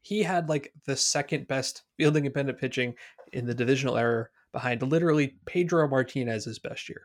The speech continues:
You know, i-, what did he start the season with? Like, fifty-nine straight strikeouts before a walk. It, it's some of the most dominant pitching I've ever seen. And he just didn't throw as many innings. And partially, I think he missed some time on the covid list.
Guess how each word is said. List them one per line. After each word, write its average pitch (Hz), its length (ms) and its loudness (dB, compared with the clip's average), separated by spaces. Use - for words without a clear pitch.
You 143 80 0
know, 139 240 4
i-, - 200 -10
what 151 100 0
did 175 120 0
he 175 60 -2
start 165 240 2
the 160 60 -2
season 151 260 0
with? 156 180 -2
Like, - 180 -10
fifty-nine 127 680 -2
straight 131 260 -4
strikeouts 127 600 -2
before 120 340 -6
a 113 60 -6
walk. 113 360 -2
It, 131 160 -2
it's 131 120 -4
some 147 140 2
of 151 80 4
the 143 60 4
most 123 240 2
dominant 127 400 -2
pitching 120 340 -6
I've 135 120 4
ever 139 160 4
seen. 151 320 0
And 165 140 4
he 190 80 2
just 208 180 0
didn't 214 180 -4
throw 165 200 4
as 160 80 2
many 143 260 0
innings. 151 440 -6
And 113 200 -6
partially, 131 560 0
I 123 60 -8
think 120 160 -12
he 123 80 -8
missed 120 160 -6
some 113 100 -12
time 123 280 -2
on 110 80 -14
the - 80 -16
covid 196 340 2
list. 175 280 0